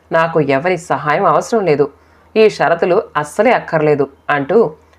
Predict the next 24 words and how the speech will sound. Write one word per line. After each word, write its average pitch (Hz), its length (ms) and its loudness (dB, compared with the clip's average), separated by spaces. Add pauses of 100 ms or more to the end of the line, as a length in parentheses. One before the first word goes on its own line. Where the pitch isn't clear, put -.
(100)
లోపలికి 190 480 2
వెళ్ళిపోయాడు 156 480 0
శ్రీకర్. 143 420 -4 (640)
"రావు 170 300 2
గారు, 220 280 4 (160)
సెలవు," 165 380 0 (240)
అంటూ 143 340 -2
మూర్తి 175 320 0
గారు 143 320 0 (360)
మారు 202 260 4
మాట్లాడకుండా 151 680 -2
వెళ్ళిపోయారు. 160 600 0 (500)
ఇంతలో 165 400 2
ఫోన్ 180 320 0
మోగింది. 143 520 -2 (440)
రావు 208 340 2
ఫోన్ 170 300 0
ఎత్తారు. 151 400 -2 (580)
"అన్నయ్య, 175 440 2 (380)
శ్రీకర్ 226 420 2
ఏమంటున్నాడు? 175 920 2 (380)
మూర్తి 214 380 2
గారు 185 120 2
వచ్చారా?" 170 460 0